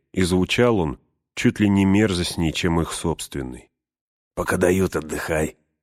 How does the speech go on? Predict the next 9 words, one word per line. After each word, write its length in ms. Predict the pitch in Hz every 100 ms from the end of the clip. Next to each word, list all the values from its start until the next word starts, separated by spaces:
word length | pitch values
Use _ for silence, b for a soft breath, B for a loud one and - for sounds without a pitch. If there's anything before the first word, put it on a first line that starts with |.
| _ _ _ _
Ножками-то 560 | 107 123 - 92 87 90
зря 220 | 101 104
не 120 | 90
дрыгай, 480 | 85 98 98 78 - _ _
мы 120 | - 82
тебе 260 | 92 95
их 80 | 95
скоро 380 | - 92 95 90
развяжем. 680 | 85 80 82 90 85 73